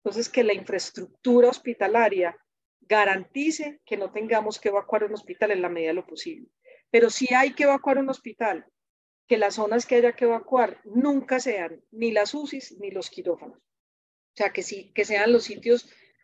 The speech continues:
con mejor planeación dentro de esa muy buena planeación hospitalaria. La construcción de un hospital no la puede hacer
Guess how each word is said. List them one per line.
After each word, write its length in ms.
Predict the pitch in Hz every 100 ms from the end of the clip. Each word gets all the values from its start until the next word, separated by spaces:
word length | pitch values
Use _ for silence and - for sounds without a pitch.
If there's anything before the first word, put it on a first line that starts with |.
| _ _
con 240 | - 247 226
mejor 460 | 220 - 262 247
planeación 760 | 254 247 240 190 180 190 175 175 _ _
dentro 460 | 214 208 220 180 175
de 320 | 165 170 208
esa 260 | 220 233 -
muy 300 | 220 247 240
buena 260 | 226 226
planeación 640 | 226 190 175 165 170 160 - _ _ _ _
hospitalaria. 680 | 208 - - 175 165 160 - - _ _ - _
La 220 | - 233 226
construcción 520 | 226 - 233 - 220
de 60 |
un 80 | 240
hospital 400 | 254 - - 185
no 80 | 208
la 140 | 220
puede 220 | 220 226 214
hacer 340 | 220 214 190